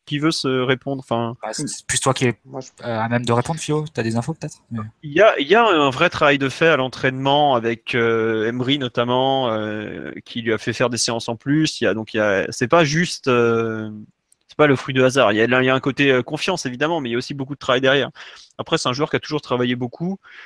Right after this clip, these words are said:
Speaker 1: et qui faisait aussi des séances en plus l'année dernière quand, quand ça se passait pas très bien avec Blanc. Donc, euh, c'est un peu des deux, honnêtement. Euh, mais, euh, Cavani, il fait partie des, des joueurs les plus appréciés par Unai Emery parce que c'est un modèle, euh,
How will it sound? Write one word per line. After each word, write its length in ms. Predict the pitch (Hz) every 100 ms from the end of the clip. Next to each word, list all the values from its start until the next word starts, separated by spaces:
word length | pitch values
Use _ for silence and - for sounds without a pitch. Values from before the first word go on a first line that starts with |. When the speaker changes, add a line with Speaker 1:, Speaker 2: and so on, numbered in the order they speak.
| - _ -
Speaker 1:
et 40 | 117
qui 220 | - 135
faisait 160 | 123
aussi 200 | 123 -
des 120 | 151 123
séances 260 | 131 120
en 80 | 120
plus 200 | 151 143
l'année 140 | 120
dernière 320 | 117 123 143 -
quand, 800 | 120 117 113 113 107 101 73 -
quand 120 | -
ça 100 | -
se 80 | -
passait 200 | - 117
pas 120 | 123
très 140 | 127
bien 100 | 120
avec 160 | 120 120
Blanc. 160 | 117
Donc, 240 | 110 110 113
euh, 140 | 110 - - - _ -
c'est 120 | 151
un 40 |
peu 140 | 160 214
des 120 | 208
deux, 200 | 170 175
honnêtement. 640 | 165 143 - 139 143 151
Euh, 360 | 139 131 127 123
mais, 320 | 123 127 127
euh, 160 | 127 127
Cavani, 380 | - 147 156 202
il 160 | 160
fait 160 | - 139
partie 340 | 135 - 175
des, 400 | 143 123 120 120
des 120 | 113 120
joueurs 220 | 139 160
les 120 | -
plus 180 | - 131
appréciés 400 | 139 139 - 151
par 200 | 135 123
Unai 200 | 123 127
Emery 320 | 127 165 156
parce 200 | 120 -
que 120 | 135
c'est 140 | - 117
un 100 | 113
modèle, 320 | 117 131 127
euh, 280 | 113 107